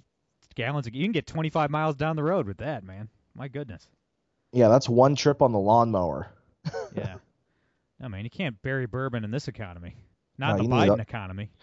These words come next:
Speaker 2: No, you, you
Speaker 1: My
Speaker 2: need to
Speaker 1: goodness.
Speaker 2: build back better with that <laughs> shit.
Speaker 1: Dude, so before we get to politics, I, uh, I was having this conversation with a friend of mine the other day, and I wanna get your opinion on how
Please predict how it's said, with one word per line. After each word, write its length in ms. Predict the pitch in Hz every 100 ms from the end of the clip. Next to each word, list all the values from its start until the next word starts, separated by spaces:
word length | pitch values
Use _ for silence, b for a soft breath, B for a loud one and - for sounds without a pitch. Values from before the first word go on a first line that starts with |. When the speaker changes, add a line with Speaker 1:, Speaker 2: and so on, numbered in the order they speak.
| b b -
Speaker 2:
No, 340 | 110 92 78
you, 160 | 78 123
you 160 | 123 127
Speaker 1:
My 60 |
Speaker 2:
need 120 | 139 139
to 40 |
Speaker 1:
goodness. 160 | 113 85
Speaker 2:
build 280 | 117 131 123
back 340 | 123 127 -
better 340 | 117 131 123 92
with 200 | 80 -
that 240 | 71 -
<laughs> 80 | -
shit. 240 | - 76 _ b b b
Speaker 1:
Dude, 180 | - 196
so 160 | - 190
before 300 | 175 175 254
we 80 | 180
get 140 | 147
to 80 | -
politics, 760 | - 110 110 113 117 110 - - 135
I, 180 | 135
uh, 420 | 135 123 117 113 113 _ _ _ _
I 220 | 160 180
was 160 | 208 190
having 180 | 226 185
this 80 | 147
conversation 460 | 165 135 151 123
with 100 | 127
a 60 | 110
friend 200 | 135 120
of 60 |
mine 400 | 107 101 101 98 -
the 220 | 127 110
other 160 | 104 98
day, 320 | 98 95 90
and 240 | 95 101 - _
I 140 | 120 143
wanna 200 | 180 170
get 180 | 156
your 120 | - 107
opinion 400 | - 120 104 104
on 140 | 101
how 520 | - 131 127 123 110